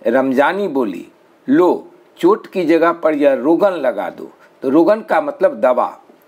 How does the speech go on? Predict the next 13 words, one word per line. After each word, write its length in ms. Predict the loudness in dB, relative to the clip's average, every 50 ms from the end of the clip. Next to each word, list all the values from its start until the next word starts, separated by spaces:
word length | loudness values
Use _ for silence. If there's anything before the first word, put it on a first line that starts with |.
| _ -4
यहाँ 180 | -2 -2 -2 -2
क्या 180 | 0 0 0
है? 160 | 0 0 0
दवा, 360 | 0 -2 0 0 -2 -4 -6 -14 -20 -20 _ _ _ _ _ _ _ _ _ -10
दवाई 420 | -4 -2 0 2 2 2 0 0 -2
जो 160 | -4 -4 0
लगाते 520 | 2 2 2 2 0 -2 -4 -6 -8 -8
हैं 60 | -6 -6
उसको, 420 | -8 -10 -12 -16 -16 -16 -16 -18 _ _ _ _ _ _ _ -4
बेचारी 460 | -4 -2 0 0 0 0 0 0 -2
को 160 | -2 2 4
आराम 340 | 4 4 4 4 2 0 0
मिलेगा। 540 | -2 -6 -6 -6 -8 -8 -8 -10 -10 -12 -12